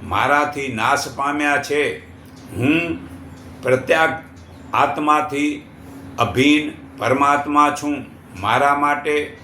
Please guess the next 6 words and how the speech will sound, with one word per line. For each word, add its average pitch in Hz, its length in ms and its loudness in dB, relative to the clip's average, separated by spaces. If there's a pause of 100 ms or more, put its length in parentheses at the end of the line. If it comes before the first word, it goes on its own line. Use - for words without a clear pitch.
બધા 139 680 0 (540)
વિધિ 131 380 4
નિષેધો 143 800 2 (240)
નાશ 113 400 0
પામ્યા 143 520 0
છે. 139 400 0